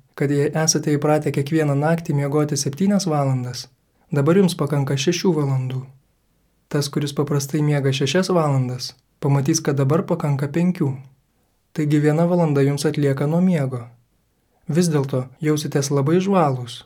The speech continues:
jei medituosite reguliariai ryte ir vakare. Be to, pastebėsite, kad dėl kasdienės meditacijos praktikos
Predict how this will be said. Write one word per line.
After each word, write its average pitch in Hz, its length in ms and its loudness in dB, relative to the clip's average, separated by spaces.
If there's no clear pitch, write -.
jei 143 160 2
medituosite 147 640 0
reguliariai 143 560 2
ryte 135 240 -2
ir 165 80 0
vakare. 165 460 -2
Be 147 240 2
to, 139 140 -4
pastebėsite, 143 800 -2
kad 143 160 0
dėl 143 160 2
kasdienės 175 540 2
meditacijos 151 680 0
praktikos 147 640 -2